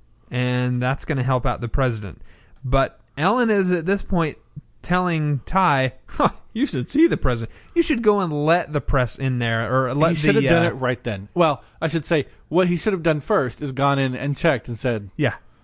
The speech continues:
Speaker 2: "How far really out of it is she?" And let's not, let's not take Ellen's word for anything, 'cause she's clearly a Cylon agent.
Speaker 1: But he's drunk.
Speaker 2: Yeah, that's true.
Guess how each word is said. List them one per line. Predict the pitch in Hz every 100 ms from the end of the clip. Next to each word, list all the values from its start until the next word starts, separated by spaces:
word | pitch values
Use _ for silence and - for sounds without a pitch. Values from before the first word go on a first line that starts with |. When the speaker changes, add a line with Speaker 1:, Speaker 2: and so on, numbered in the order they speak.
| -
Speaker 2:
"How | 160
far | 156 156 147
really | 139 135 123
out | 120 120
of | 113
it | -
is | 147 -
she?" | 110 101
And | 104 113
let's | 117 147
not, | 135
let's | 135 -
not | 160
take | 147 135 135
Ellen's | 143 131 117
word | 113 123 101
for | 123 156
anything, | 139 110 101 104
'cause | 110 107
she's | - 151 -
clearly | - 131 104
a | 104
Cylon | - 98 92 95
agent. | 92 110 131 - -
Speaker 1:
But | 135
he's | 165 185
drunk. | 190 170 214 - - - -
Speaker 2:
Yeah, | 123 131 151
that's | 165 -
true. | 180